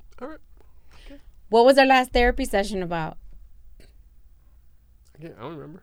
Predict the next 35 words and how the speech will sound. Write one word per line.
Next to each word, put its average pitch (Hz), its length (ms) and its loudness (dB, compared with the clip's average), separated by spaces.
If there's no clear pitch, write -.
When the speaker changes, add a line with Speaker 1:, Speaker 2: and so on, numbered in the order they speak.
Speaker 1:
It's - 100 -18
like 196 120 -14
two 247 100 -10
weeks 240 180 -12
ago. 107 220 -14
<laughs> 247 80 -2
Or 127 80 -4
was 123 140 -4
it? 104 140 -12
Speaker 2:
Being 202 260 -2
your 196 140 -4
most 185 280 -6
unique 175 300 -8
self 175 340 -8
with 170 140 -10
the 156 80 -8
other 160 180 -8
person. 180 520 -12
Speaker 1:
Okay. 101 200 -14
Speaker 2:
You 180 100 -14
don't 185 120 -10
remember? 196 540 -10
Speaker 1:
I - 40 -20
Speaker 2:
Sounds 165 300 -14
like 185 160 -18
we're 202 120 -18
gonna 196 220 -18
have 196 160 -16
another 202 340 -14
conversation. 170 680 -18
Speaker 1:
Read 156 200 -4
your 143 120 -2
question. 101 420 -10
Speaker 2:
All 170 100 -4
right. 170 200 -4